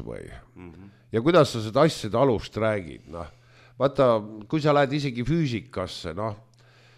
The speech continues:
eh, lammutame keha aatomiteks, või ütleme, keha lammutame molekulideks, siis aatomiteks, aatomid kvarkideks,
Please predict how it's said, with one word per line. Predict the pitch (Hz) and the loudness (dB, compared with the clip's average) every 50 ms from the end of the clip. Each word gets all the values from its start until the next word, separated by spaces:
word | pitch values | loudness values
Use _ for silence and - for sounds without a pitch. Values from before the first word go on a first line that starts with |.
| _ _ _ _ | _ _ _ _
eh, | 90 92 95 95 98 98 98 87 82 69 55 69 92 | -2 0 0 2 0 0 -2 -4 -8 -12 -14 -6 0
lammutame | 110 131 139 135 127 113 - - - 110 110 117 110 110 - - | 4 4 4 4 2 0 0 0 -2 -2 -2 -2 -4 -4 -4 -2
keha | - 135 131 120 | -2 0 2 2
aatomiteks, | 107 104 113 117 113 107 - - 113 104 107 107 101 - - 104 101 101 - - - - - - - - - - _ - 85 87 | 4 4 6 4 4 2 0 -4 -6 -4 -4 -6 -6 -6 -6 -6 -6 -8 -12 -16 -16 -16 -16 -16 -18 -18 -20 -20 _ -20 -14 -6
või | 113 120 131 131 | -2 -2 -2 -2
ütleme, | 131 117 101 104 98 98 95 95 95 98 90 - - | -2 -2 -2 -2 -2 -2 -4 -8 -10 -12 -14 -6 -2
keha | 139 131 120 110 | -2 0 2 0
lammutame | 107 104 101 95 85 - 90 90 95 | 0 0 -2 -4 -6 -6 -8 -6 -4
molekulideks, | 98 117 127 127 117 104 - - - 110 107 107 98 - 101 87 - - | -2 0 2 2 0 -2 -4 -6 -6 -4 -4 -4 -4 -6 -8 -10 -8 -10
siis | - 117 101 120 | -10 -4 0 2
aatomiteks, | 139 139 131 - - - 110 104 107 104 - - - 95 92 - - - - - - - - - - | 4 4 4 2 0 -4 -4 -4 -4 -6 -6 -6 -6 -6 -6 -6 -12 -20 -20 -20 -20 -20 -20 -8 0
aatomid | 120 135 131 120 - - 98 98 90 - - | 4 4 4 4 2 -2 -6 -6 -8 -6 2
kvarkideks, | - 131 143 131 123 - - 113 95 101 101 98 - - - - - - - | 4 6 6 4 2 -2 -6 -4 -4 -4 -4 -6 -8 -14 -16 -16 -16 -18 -20